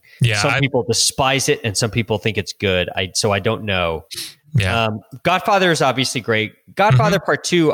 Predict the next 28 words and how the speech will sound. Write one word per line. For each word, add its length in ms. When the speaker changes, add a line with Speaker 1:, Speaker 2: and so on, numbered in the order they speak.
Speaker 2:
I, 220
I 100
thought, 460
I, 200
I 140
did 180
not 220
like 220
it 80
as 180
much 300
as 160
Godfather, 680
Speaker 1:
Mm-hmm. 260
Speaker 2:
uh, 240
which 240
seems 360
to 120
be 200
a 80
little, 1000
um, 680
most 240
people 160
like 140
Godfather 360
Two 160
better. 500